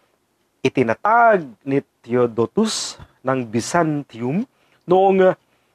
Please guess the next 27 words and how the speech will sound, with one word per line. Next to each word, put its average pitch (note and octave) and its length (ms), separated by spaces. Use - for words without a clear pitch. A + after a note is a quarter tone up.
ikalawang A#3+ 400
siglo. A2 400
Hindi A#3 160
ito - 80
kinilala. G3 640
Hindi F#3 240
nito G#3+ 240
kinilala F#3 480
ang F#3 160
pagka-Diyos F#3+ 480
ni F#3 160
Jesus G3+ 320
at - 80
naniniwala A3 800
na G3+ 160
siya G#3 240
ay G#3+ 320
isa G3+ 240
lamang G3+ 400
normal F#3+ 480
o F3+ 160
ordinaryong E3+ 960
tao D3 400
na E3+ 80
inampon G3+ 400
ng G#3 180
Diyos G#3 300